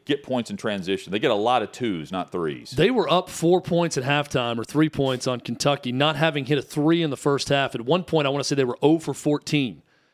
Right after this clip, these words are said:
Speaker 2: And then they hit a
Speaker 1: Yeah.
Speaker 2: little flurry of threes with about eight, eight minutes and under left in the game that buried Kentucky. But they,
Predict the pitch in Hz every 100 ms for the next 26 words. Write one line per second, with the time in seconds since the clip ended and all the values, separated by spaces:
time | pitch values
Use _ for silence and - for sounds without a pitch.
0 | _ 139 165 190 170 170 180 175 160 -
1 | 175 180 180 156 - 170 185 165 143 127
2 | 143 139 139 139 160 - - 170 185 165
3 | 175 - - - - 139 143 185 180 147
4 | 139 147 147 139 131 143 165 127 117 -
5 | _ _ _ 139 139 143 156 156 143 123
6 | 156 175 143 127 120 175